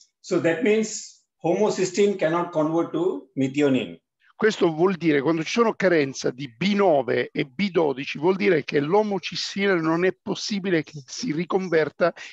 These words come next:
Speaker 2: in metionina.
Speaker 1: So methionine cannot convert to homocysteine.
Speaker 2: E la metionina a sua volta non si può convertire in omocistina.
Speaker 1: So all this is in the liver.
Speaker 2: Tutto questo è un processo metabolico che avviene a livello del fegato.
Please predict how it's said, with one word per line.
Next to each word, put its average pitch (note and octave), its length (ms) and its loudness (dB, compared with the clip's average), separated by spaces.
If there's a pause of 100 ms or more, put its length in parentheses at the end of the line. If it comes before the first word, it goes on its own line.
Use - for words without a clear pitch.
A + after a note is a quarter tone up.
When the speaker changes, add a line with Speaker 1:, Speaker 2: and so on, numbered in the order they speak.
Speaker 2:
in D#3 160 0
metionina. C3+ 600 -4 (520)
Speaker 1:
So - 480 -4
methionine F#3+ 640 0
cannot E3+ 320 0
convert D#3+ 380 -2
to - 120 -4
homocysteine. C#3 720 -4 (340)
Speaker 2:
E E3+ 100 4
la D#3+ 100 4
metionina E3 500 4
a D3 40 0
sua G3 180 2
volta D#3+ 280 4
non D3+ 140 0
si C#3+ 140 -6
può D3+ 280 2 (280)
convertire D#3+ 640 2
in D#3 100 0
omocistina. C3 840 -8 (460)
Speaker 1:
So F3+ 260 -8
all F#3+ 260 2
this G3 220 -4
is D#3 180 -10
in D#3 80 -6
the G3+ 180 -2
liver. D3 520 0 (2500)
Speaker 2:
Tutto G3 300 -2
questo F3+ 480 2
è E3+ 60 6
un D3+ 420 2
processo D#3+ 460 -2
metabolico E3 640 0
che C3+ 100 -4
avviene D3 400 0
a D3+ 100 0
livello D3 340 2
del C3 180 -2
fegato. A2+ 580 -4